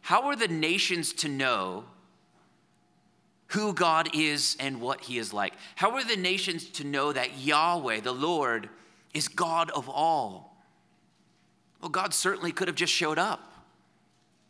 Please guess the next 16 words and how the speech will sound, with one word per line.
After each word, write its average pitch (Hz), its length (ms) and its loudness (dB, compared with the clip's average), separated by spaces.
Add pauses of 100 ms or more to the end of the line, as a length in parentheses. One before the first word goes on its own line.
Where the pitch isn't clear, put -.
(320)
We 131 60 -6
see 160 120 0
that 151 140 2
happen 170 380 2
from 151 160 -4
time 147 280 2
to 135 80 -8
time. 107 380 -4 (1300)
But 151 120 -4
he 165 140 -8
chose 165 400 -2
a 156 60 -4
people. - 560 -12 (1300)
He 139 140 -8
chose 151 460 0
Israel. 123 640 -4